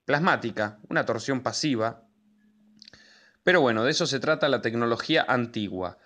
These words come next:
de con tres frentes de onda pasivos, como tres piedras,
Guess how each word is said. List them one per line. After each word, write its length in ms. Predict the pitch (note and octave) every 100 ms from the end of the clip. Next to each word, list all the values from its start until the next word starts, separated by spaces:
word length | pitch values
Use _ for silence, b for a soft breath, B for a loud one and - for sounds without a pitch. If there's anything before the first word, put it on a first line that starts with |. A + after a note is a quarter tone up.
| b b
de 180 | - A2
con 200 | B2+ B2
tres 320 | C3 F#3 F3+ -
frentes 400 | D3 D#3 C#3+ C3+
de 100 | D#3
onda 480 | D#3+ A#2+ G#2+ G2+ -
pasivos, 640 | F3+ - G3 B2+ D#3 -
como 260 | A2 G#2
tres 180 | G#2+ C3+
piedras, 600 | C3+ D#3+ C#3 D3+ F3+ -